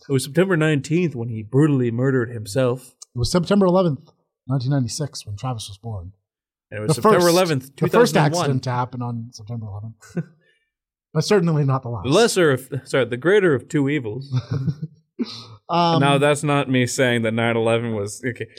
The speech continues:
Speaker 1: I'm not gonna need to finish that sentence. It should be implied. It's a joke.
Speaker 2: Yeah.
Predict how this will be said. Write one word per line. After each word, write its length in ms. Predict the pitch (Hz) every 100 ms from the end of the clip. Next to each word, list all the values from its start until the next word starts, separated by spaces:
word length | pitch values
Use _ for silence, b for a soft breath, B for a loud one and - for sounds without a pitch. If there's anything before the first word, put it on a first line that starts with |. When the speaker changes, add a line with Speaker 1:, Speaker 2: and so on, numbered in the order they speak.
| B -
Speaker 1:
I'm 100 | 196
not 60 |
gonna 220 | 185 170
need 120 | 156 147
to 100 | 143
finish 240 | 156 147
that 120 | 156
sentence. 340 | 151 147 160 151
It 160 | 135 131
should 120 | 117
be 120 | 117
implied. 540 | 104 - 185 180 175 151
It's 140 | 131
a 60 | 131
joke. 400 | 127 139 139 139 _ 135 B B 147 _ _ -
Speaker 2:
Yeah. 220 | 180